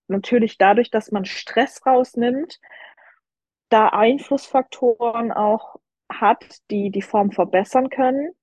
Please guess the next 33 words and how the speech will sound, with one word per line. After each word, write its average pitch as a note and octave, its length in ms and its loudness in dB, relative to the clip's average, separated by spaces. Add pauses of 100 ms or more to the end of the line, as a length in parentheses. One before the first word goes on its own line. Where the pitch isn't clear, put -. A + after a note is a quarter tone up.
(120)
Aber F#3 320 2
ob G3 160 0
sie G#3+ 120 0
jetzt G3 160 2
schlechter A3+ 340 2
gewesen G#3+ 560 0
wäre, G3 260 2
wäre F#3 140 2
es - 80 -14
mir F#3 120 -6
mental G3 420 0
schlechter G#3+ 420 -4
gegangen, G3+ 480 -4 (640)
kann G3 180 0
ich A3+ 200 -2
nicht A3+ 240 -2
zu A3+ 100 0
hundert A3 200 0
Prozent F#3+ 340 0
sagen. G3 340 2 (220)
Ich - 180 -10
denke G3+ 340 0
schon, F#3+ 580 -4
dass F#3+ 200 -4
es - 240 -12
Auswirkungen F#3+ 800 -2
hat, A#3+ 320 0
hauptsächlich G3 560 -4
eben F#3 260 -2
durch F#3 440 0 (540)
weniger G3 460 2
Stress, - 640 0
durch, F#3 640 0